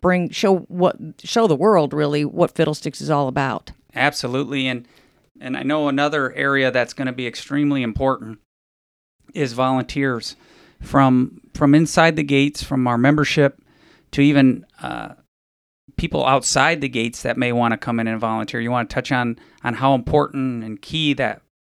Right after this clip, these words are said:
Speaker 2: that volunteer part is?
Speaker 1: Yes, the s-, volunteers are a huge part, are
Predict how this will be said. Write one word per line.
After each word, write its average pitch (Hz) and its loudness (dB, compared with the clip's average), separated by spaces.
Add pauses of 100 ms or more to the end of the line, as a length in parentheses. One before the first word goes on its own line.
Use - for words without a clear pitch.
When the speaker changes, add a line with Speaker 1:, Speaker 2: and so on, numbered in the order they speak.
Speaker 2:
that 113 -10
volunteer 120 -6
part 117 -4
is? 120 -8 (380)
Speaker 1:
Yes, 170 0
the 180 -2 (320)
s-, - -18
volunteers 190 2
are 170 4
a 165 2
huge 190 0
part, 147 0
are 160 0